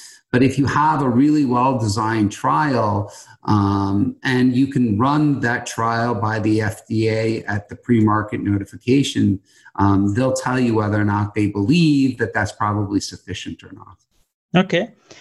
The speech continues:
Speaker 2: Um, during our discussion, uh, when we discussed about clinical trials, you told me something. You said to me that, uh, there is also a disadvantage to start some kind of research like that, um, when it's not you who is in control, but more the investigator. So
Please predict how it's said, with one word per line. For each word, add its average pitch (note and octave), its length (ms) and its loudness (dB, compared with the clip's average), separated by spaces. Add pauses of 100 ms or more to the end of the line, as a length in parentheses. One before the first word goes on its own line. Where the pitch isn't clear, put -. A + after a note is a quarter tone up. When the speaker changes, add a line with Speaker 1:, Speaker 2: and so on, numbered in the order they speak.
(100)
Speaker 2:
Um, F3 420 2 (180)
during B3 260 4
our B3+ 200 4
discussion, A3+ 680 0
uh, F#3 360 2
when G3+ 220 4
we F#3+ 80 2
discussed F#3 380 -2
about D#3 260 -2
clinical F3+ 280 0
trials, F#3+ 440 -2
you F3 80 0
told A3 280 0
me A3+ 100 2
something. E3 360 0
You D3+ 100 2
said F3 260 -2
to - 80 -4
me F#3+ 180 2
that, D3 320 2 (340)
uh, D3 120 2
there D#3 200 4
is F3 100 4
also G#3 260 2
a - 20 2
disadvantage E3+ 1120 2
to D#3 220 4
start F#3+ 420 2
some D#3+ 220 2
kind D#3+ 160 -2
of - 200 -4
research D#3 440 0
like C#3 240 0
that, A2+ 260 -2 (300)
um, C3 320 2
when D3+ 180 2
it's D#3 220 -2
not E3 320 -2
you E3 320 4
who E3+ 160 2
is D3 100 2
in C#3+ 120 0
control, E3 400 0
but D3 200 -2
more D3+ 460 -2
the B2+ 400 0
investigator. C#3+ 640 0
So C#3+ 340 -4